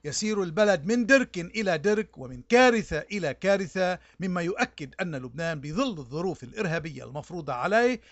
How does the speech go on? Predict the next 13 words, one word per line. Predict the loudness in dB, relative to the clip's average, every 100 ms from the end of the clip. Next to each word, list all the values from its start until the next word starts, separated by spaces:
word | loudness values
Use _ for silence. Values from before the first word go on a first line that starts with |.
| -6
لم | 2 2 2 -8 -12
يعد | -2 0 0 -2 -6 -10 -2
قادرًا | 4 8 8 8 6 2 6 10 10 8 -2 -14 _ -8
على | -4 -4
حكم | -6 -12 -10
نفسه. | -10 -10 -10 -14 _ -6
نعم، | -6 -6 -10 _ _ _ -16 -10
لبنان | -8 -4 -2 0 0 -2 -6 _
في | -8
الوضع | 0 4 4 2 -10
الحالي | -8 2 2 2 -2
لم | -4 -4 -2
يعد | -2 0 -4